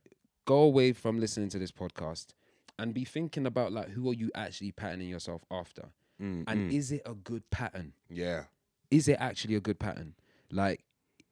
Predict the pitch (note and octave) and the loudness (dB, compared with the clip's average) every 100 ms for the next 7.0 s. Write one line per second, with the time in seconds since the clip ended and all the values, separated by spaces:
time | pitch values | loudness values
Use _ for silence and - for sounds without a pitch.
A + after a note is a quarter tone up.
0 | _ F3 F3 F3 B2 D#3+ D#3+ D3+ C3+ D#3 | _ 6 8 6 8 8 10 8 6 8
1 | D#3 - C#3+ C#3+ A#2+ B2 A2+ A#2 F2+ - | 8 6 4 4 4 2 2 2 -2 -6
2 | A2+ D#3 E3+ D#2 - - - - C#3 D#3+ | -8 0 0 0 -6 -16 -20 -4 2 4
3 | C#3+ A#2+ A#2 A#2 G#2+ G#2 G#2 - C#3+ A2+ | 4 4 2 2 2 2 2 2 0 0
4 | F2+ G2+ - - _ B2 A2+ C3 B2+ A2+ | 0 -6 -6 -12 _ -2 4 4 4 2
5 | - F#2+ G2 G2 A#2+ - _ _ _ _ | 2 2 6 8 6 2 _ _ _ _
6 | _ - - A#2+ G#2+ G2 F2 E2+ G2 | _ -14 -2 6 6 6 4 2 0